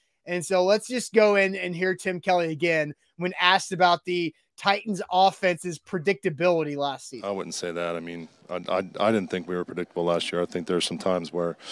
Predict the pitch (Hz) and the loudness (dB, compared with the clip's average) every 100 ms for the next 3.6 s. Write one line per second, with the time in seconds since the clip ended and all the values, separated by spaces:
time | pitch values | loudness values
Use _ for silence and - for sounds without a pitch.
0 | - - - 85 90 87 85 82 95 92 | -12 -12 -10 -6 -2 -2 -2 -6 -6 -2
1 | 87 - 101 90 87 95 95 92 - 95 | -2 2 2 0 -2 -2 -2 -2 0 0
2 | 90 98 98 95 90 87 - - 82 78 | -2 -4 -2 -4 -4 -6 -8 -10 -6 -6
3 | 78 73 98 98 95 | -6 0 2 6 4